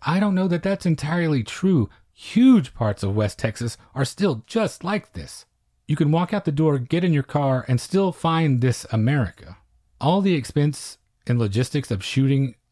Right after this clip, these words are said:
a road movie, these are the kind of scenes that make it worth it. To me as a viewer, this feels so good.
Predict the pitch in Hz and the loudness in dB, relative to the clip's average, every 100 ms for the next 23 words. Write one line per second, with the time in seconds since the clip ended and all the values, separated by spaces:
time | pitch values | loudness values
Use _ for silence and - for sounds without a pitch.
0 | - 110 92 101 143 147 165 160 175 - | -6 -4 -2 0 0 2 0 2 -2 -4
1 | _ _ _ _ _ _ 120 160 160 139 | _ _ _ _ _ _ 0 0 2 0
2 | 135 135 123 104 123 110 104 110 104 104 | 0 0 0 0 0 0 0 0 0 -2
3 | 107 104 92 87 - 127 151 165 117 107 | -2 -2 -4 -10 -2 0 2 2 2 -2
4 | 113 127 110 107 117 - 120 98 - 170 | 0 0 0 0 -2 -2 -4 -4 -4 0
5 | 156 131 156 76 | 0 0 -2 -2